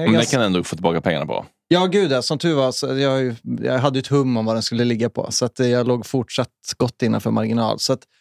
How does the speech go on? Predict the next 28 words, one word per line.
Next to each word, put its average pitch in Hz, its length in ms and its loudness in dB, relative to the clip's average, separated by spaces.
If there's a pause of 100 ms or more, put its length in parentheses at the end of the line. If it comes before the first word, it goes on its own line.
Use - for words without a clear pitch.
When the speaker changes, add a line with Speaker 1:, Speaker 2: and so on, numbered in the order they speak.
(360)
Speaker 2:
den 127 300 -2
billigaste 131 920 0 (200)
låg 120 260 0
väl 117 100 -2
på 123 100 -4
typ 113 140 -4
hundrafyrtio - 920 -6
sen. 117 720 -2
Alltså, 117 200 -6
när 123 60 -2
jag 113 80 -4
kollade, 123 220 -6
men 123 80 -4
det 139 40 -4
är - 40 -2
så, - 120 -8 (460)
jag 120 80 -10
vet - 80 -12
inte 113 100 -12
fan. 113 240 -6 (360)
Jag 143 60 2
har 143 40 4
lagt 147 180 0
ut 147 260 -4
den 131 220 0
nu 123 120 0
för 120 140 -4
hundratjugo. 127 880 -2